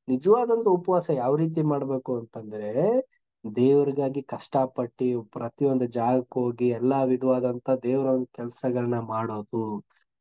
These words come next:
ಮತ್ತೊಬ್ರಿಗೆ ಎಲ್ಲಾ ಒಂದು ಸಹಾಯ, ಆ, ಒಂದು ವಾಕ್ಯದ ಬಗ್ಗೆ ತಿಳಿಸೋದು, ವಾಕ್ಯದ ಬಗ್ಗೆ ಹೇಳ್ಕೊಡೋದು, ಆ, ಪ್ರತಿಷ್ಠೆ ಪಡಿಸೋದು ಅಂತದ್ದು, ಕಾನ್ಸಂಟ್ರೇಷನ್ ಲೆವೆಲ್ ತಗೊಬಂದು ನಿಲ್ಸೋಂಥದ್ದು,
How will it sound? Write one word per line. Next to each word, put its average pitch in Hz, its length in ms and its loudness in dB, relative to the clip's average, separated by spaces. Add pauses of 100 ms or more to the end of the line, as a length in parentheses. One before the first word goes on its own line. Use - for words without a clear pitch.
ಮತ್ತೊಬ್ರಿಗೆ 135 600 0
ಎಲ್ಲಾ 131 260 2
ಒಂದು 131 240 0
ಸಹಾಯ, 127 480 2
ಆ, 123 480 0
ಒಂದು 120 560 0
ವಾಕ್ಯದ 123 400 -2
ಬಗ್ಗೆ 127 360 0
ತಿಳಿಸೋದು, 127 680 -2
ವಾಕ್ಯದ 120 400 -4
ಬಗ್ಗೆ 127 280 2
ಹೇಳ್ಕೊಡೋದು, 123 920 0 (360)
ಆ, 170 160 0
ಪ್ರತಿಷ್ಠೆ - 640 -2
ಪಡಿಸೋದು 127 680 -4
ಅಂತದ್ದು, 123 500 -2
ಕಾನ್ಸಂಟ್ರೇಷನ್ 143 720 -2
ಲೆವೆಲ್ 156 280 2
ತಗೊಬಂದು 165 520 0
ನಿಲ್ಸೋಂಥದ್ದು, 165 600 0